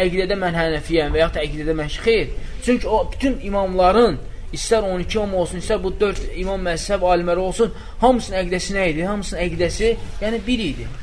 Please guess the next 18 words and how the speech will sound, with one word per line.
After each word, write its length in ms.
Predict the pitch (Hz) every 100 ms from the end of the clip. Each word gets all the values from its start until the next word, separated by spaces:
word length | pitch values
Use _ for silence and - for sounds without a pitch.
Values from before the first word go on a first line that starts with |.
| - - -
Hamısının 320 | 196 214 208 190
əqidəsi 260 | 175 175 185
kitab 240 | - 196 180
və 40 | 170
sünnəyə 240 | 175 175
uyğun, 360 | 165 180 180 - - -
yəni 180 | 165 151
əqidə 220 | 147 151
idi. 120 | 139 117 - -
Ancaq 220 | 151 196 185
rafizlərin 600 | 196 190 - 208 240 208
özlərini 400 | 180 147 175 196
isə, 200 | 202 175 147 - -
yəni 220 | 165 170
bunlara 400 | 156 170 165 175
nisbət 460 | 175 160 - 175 165
eləməsi 440 | 165 151 143 214 208
isə 160 | 190